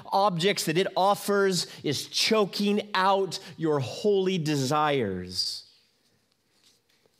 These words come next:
I want you to know that I pray for you daily. I pray that God would bring spiritual renewal to your hearts.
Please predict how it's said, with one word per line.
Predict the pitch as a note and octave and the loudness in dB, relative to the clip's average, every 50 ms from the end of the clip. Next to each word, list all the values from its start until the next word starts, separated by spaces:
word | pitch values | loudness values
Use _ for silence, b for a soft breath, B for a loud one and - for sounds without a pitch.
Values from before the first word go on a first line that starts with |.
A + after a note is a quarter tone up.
| _ _ _ _ _ _ _ _ _ - - - | _ _ _ _ _ _ _ _ _ -18 -14 -10
I | A#2 A#2+ | -6 -4
want | C3 D3 E3 E3+ - | -2 0 0 -2 -2
you | - F#3 F3+ | -2 -2 -2
to | E3 E3 | 0 0
know | D#3+ E3 E3+ E3+ | 2 2 2 2
that | D3+ C#3 | 2 2
I | C3+ C#3+ D3 | 0 -2 -2
pray | C#3+ - - - - - F3+ F#3 F#3+ | -4 -8 -14 -12 -6 -4 -2 -2 -2
for | F3 C#3 - - C3+ | -2 -4 -4 -6 -4
you | A#2+ A#2+ A#2+ B2 | -4 -4 -4 -6
daily. | A#2+ G#2+ G#2+ C#3+ C3 C3+ B2+ B2+ G#2+ F#2+ F#2+ F#2+ F#2+ - - _ _ _ _ B B B B B B B B B B B | -6 -4 -2 -2 0 0 0 -2 -2 -4 -6 -8 -10 -16 -20 _ _ _ _ B B B B B B B B B B B
I | - E3 | -2 -2
pray | E3+ - - - G3+ G3+ G#3 G3 F#3+ | -2 -4 -4 0 2 4 4 4 2
that | E3 E3+ D3+ C#3+ | 2 0 -2 0
God | D3+ E3+ F#3 F#3 F#3 F#3+ F3 | 0 2 4 4 4 2 2
would | D#3+ D#3 D3 | 0 -2 -2
bring | C#3+ E3+ F3 F3 | 0 0 0 0
spiritual | D#3+ - - - - E3 F3+ F#3+ F#3+ F#3 D#3+ - - G3 F#3 F#3 F#3 F3 B B B | 0 -2 -4 -4 0 0 2 2 2 0 0 -2 -2 0 0 0 -2 -4 B B B
renewal | B C3+ C#3 C#3+ D3 D#3+ E3+ F#3+ G3+ G3 F#3 F#3 F3+ | B -2 0 0 0 0 0 0 2 2 2 0 0
to | F3 - - F3+ | -2 -4 -4 -4
your | E3+ D#3+ D#3+ D#3+ D3+ C#3+ | -2 0 0 0 0 0
hearts. | - - - - - F#3+ E3+ D3 B2+ B2 A#2 A#2 - - - - - | -2 -4 -10 -6 -2 0 0 2 0 0 -4 -6 -10 -8 -8 -8 -8